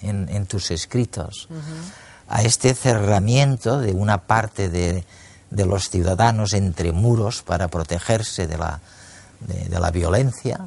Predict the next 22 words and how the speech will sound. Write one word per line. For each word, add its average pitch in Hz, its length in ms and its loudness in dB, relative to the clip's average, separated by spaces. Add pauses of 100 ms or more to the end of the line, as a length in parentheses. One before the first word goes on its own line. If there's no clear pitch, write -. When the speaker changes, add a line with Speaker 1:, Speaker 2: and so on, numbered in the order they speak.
(120)
Speaker 2:
Ujú. 165 380 -12 (720)
Speaker 1:
Y, 113 1300 6 (140)
y, 120 100 4
y 110 60 2
cuando 127 380 4
te 107 380 6
lee, 175 520 4 (200)
cuando 101 280 0
te 101 120 0
leo, 160 460 4 (880)
digo, 104 200 6
"Bueno, 131 280 4
¿y, 95 600 2 (1160)
y, 98 320 2
y - 20 4
cuál 117 220 4
es 117 100 2
la 117 80 4
alternativa?" 107 680 0
O 98 60 0
sea, 90 380 0 (680)
mm, 95 420 -2